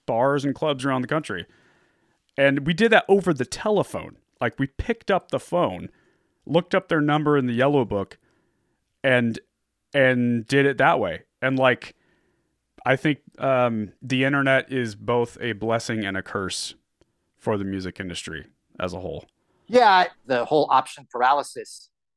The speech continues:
Speaker 2: thing is that nowadays musician is not just competing against other music or other musicians.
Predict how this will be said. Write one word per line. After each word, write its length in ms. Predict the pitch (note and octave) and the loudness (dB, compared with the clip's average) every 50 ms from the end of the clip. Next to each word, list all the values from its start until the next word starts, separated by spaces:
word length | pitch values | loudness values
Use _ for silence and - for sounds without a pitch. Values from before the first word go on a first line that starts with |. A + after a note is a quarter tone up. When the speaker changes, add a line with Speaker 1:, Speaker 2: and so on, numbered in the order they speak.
| _ _ | _ _
Speaker 2:
thing 220 | - F#3+ G#3+ F#3+ D3+ | 0 0 0 0 0
is 140 | C#3 B2 B2+ | -2 -2 -2
that 180 | D3 C3 - _ _ _ _ _ _ | -2 -2 -4 _ _ _ _ _ _
nowadays 960 | C3+ D#3 E3+ F3+ G3 G#3+ G#3+ F#3 E3 D3+ D3 C#3+ D3 C#3 B2 - - - - _ _ _ _ _ | -4 -2 2 2 4 2 2 2 0 -2 -2 -4 -6 -8 -10 -14 -20 -20 -20 _ _ _ _ _
musician 320 | - F#3 - - G3 F#3 F3 | -8 -6 -2 -2 -2 0 0
is 240 | D#3+ D3 C3+ - _ _ _ _ _ _ _ _ _ _ _ | 0 -2 -2 -6 _ _ _ _ _ _ _ _ _ _ _
not 340 | D3 D#3+ E3 F3+ F#3 E3 C#3 | -12 -2 0 0 0 2 2
just 200 | F3 F3+ - - | 0 0 0 -4
competing 480 | - D#3 C#3 - - F#3 G3 G3 F3 | -10 -10 -6 0 0 2 2 2 0
against 380 | D#3 C#3+ C3 D#3 D3+ C#3+ - - - | -2 -2 -2 -2 -4 -4 -6 -6 -2
other 240 | D#3+ D#3+ D#3 D3 | -2 0 0 0
music 440 | C3 C3+ D3 F3+ F3+ C#3 C3+ A2 G#2 _ _ _ _ _ _ _ _ | -2 0 -2 -2 -2 -2 -6 -10 -10 _ _ _ _ _ _ _ _
or 180 | D3 C#3+ D3+ D#3 | -2 -2 0 0
other 280 | D3+ D#3+ D#3 D#3 D3+ C#3+ | 0 0 0 -2 -4 -4
musicians. 960 | C#3 C3+ B2 B2+ F3+ E3+ - D#3 C3 A#2+ - A2+ G2 G2 G2 - - - _ | -4 -6 -2 -2 -2 -2 -2 -8 -10 -10 -12 -16 -18 -18 -20 -20 -20 -20 _